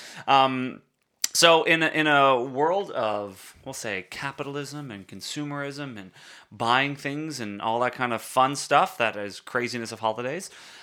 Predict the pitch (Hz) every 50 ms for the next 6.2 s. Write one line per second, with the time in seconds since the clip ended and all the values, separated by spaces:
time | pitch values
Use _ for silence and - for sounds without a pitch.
0 | - - 127 131 131 139 151 - 214 240 233 - 247 - 220 214 202 160 160 147
1 | 175 208 208 - - - 147 143 143 139 135 131 131 123 - - _ _ _ _
2 | _ _ _ _ _ _ _ _ _ _ _ _ 120 120 117 113 156 185 175 135
3 | 107 87 - - - _ _ - 117 - 117 110 98 104 101 98 107 101 101 98
4 | 98 101 95 - - _ _ - 107 104 - - - 120 135 - - 170 196 196
5 | - - 117 110 107 107 107 113 120 123 135 139 143 151 160 170 190 220 240 214
6 | 120 92 87